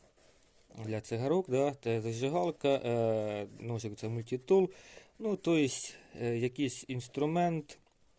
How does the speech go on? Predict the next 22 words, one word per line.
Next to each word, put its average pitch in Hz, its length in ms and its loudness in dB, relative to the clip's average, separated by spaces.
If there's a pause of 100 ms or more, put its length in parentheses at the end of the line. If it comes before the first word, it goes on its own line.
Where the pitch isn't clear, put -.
(680)
е, 113 240 -10
той, 147 160 2
яким, 131 420 -2
е, 113 160 -2
користується, 110 960 -4 (320)
користується 113 680 -4
сам, 107 360 -10
е, 101 240 -8 (440)
військова 104 920 -6 (200)
людина. 110 680 -6 (1800)
Ось 101 100 -16
так 101 260 -10
невеличкий. 117 720 -4 (480)
Ну, 370 100 -6
то - 120 0
есть, 113 280 0 (380)
вже 147 420 0 (1120)
сюди 135 240 -4
можна 117 260 -2
розмістити 113 520 -6
все, 127 320 -4
що 110 380 -6